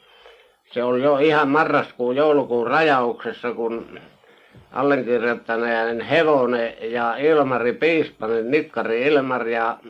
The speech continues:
Ahon Matti saivat ensimmäisen komennuksen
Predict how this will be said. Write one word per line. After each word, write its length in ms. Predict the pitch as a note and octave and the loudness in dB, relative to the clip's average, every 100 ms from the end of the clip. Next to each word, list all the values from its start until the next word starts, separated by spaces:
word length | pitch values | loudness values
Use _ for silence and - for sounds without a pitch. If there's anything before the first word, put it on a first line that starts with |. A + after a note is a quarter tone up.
| - | -18
Ahon 440 | - C#3+ D#3 C#3 B2 | -4 0 2 2 2
Matti 640 | D3 D3+ - _ A#2+ A#2 G#2+ | 2 2 -2 _ -4 -4 -4
saivat 440 | B2 A#2+ A#2+ - | -2 0 -2 -2
ensimmäisen 640 | C#3 D3 A#2+ A2+ A#2 A#2 A2+ | 0 2 2 2 0 -2 -2
komennuksen 760 | C#3+ C3+ G#2+ G#2 G2+ - G#2 | 0 0 -2 -4 -6 -8 -8